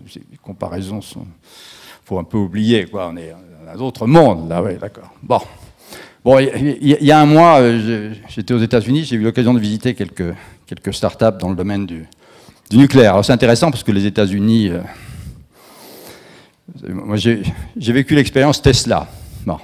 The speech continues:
quand j'étais chez P S A. Et donc, effectivement, quand on a vu, euh, première Tesla apparaître, euh,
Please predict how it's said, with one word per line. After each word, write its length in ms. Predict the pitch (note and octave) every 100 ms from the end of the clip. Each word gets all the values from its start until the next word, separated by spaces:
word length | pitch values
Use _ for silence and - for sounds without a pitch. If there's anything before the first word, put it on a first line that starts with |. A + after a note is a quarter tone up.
| -
quand 60 | -
j'étais 280 | F2+ - A2
chez 140 | -
P 140 | G2 F#2
S 240 | F2 -
A. 240 | C3+ D4 _ - - - - _
Et 80 | F2+
donc, 120 | G2+
effectivement, 320 | - G#2+ D#3
quand 140 | G2+ F2+
on 100 | F#2
a 80 |
vu, 300 | F2+ A#2 G#2 E2+
euh, 120 | D#2+ - - - -
première 320 | G2 G2 -
Tesla 300 | G2+ - F#2+
apparaître, 560 | F2 D#2 F#2 B2+ B2+
euh, 60 | -